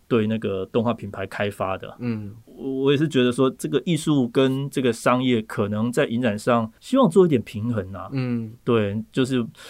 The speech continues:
Speaker 1: 呃，艺术当然很好，但是就是也有一些这种在比较在商业上做努力的导演，我们可以
Speaker 2: 应该，
Speaker 1: 来看看。
Speaker 2: 应该说动画本来就分，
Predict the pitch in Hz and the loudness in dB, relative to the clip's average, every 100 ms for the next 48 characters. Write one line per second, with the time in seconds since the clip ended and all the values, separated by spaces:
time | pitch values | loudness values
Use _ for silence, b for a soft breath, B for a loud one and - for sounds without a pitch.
0 | B B - 117 107 104 104 107 - 165 | B B 0 2 4 2 0 -4 0 2
1 | 160 131 135 117 113 113 95 120 120 117 | 4 4 4 4 2 -2 -2 0 0 0
2 | 113 _ - 131 120 110 107 120 113 101 | -4 _ -6 -4 0 0 2 2 2 2
3 | 113 113 117 - b - 131 110 101 95 | 2 2 0 -6 b -4 0 0 0 -4
4 | - - 127 110 107 110 113 110 120 113 | -10 -4 0 2 0 0 2 2 2 2
5 | 127 117 110 117 104 92 107 101 - 92 | 2 2 2 0 -4 -4 -4 -4 -6 -6
6 | 101 92 110 110 104 208 226 - 214 233 | -6 -8 -12 -10 0 0 0 0 2 4
7 | 220 208 226 165 170 165 117 101 101 139 | 4 4 4 4 4 2 2 -2 -2 -4
8 | 123 143 | -4 -6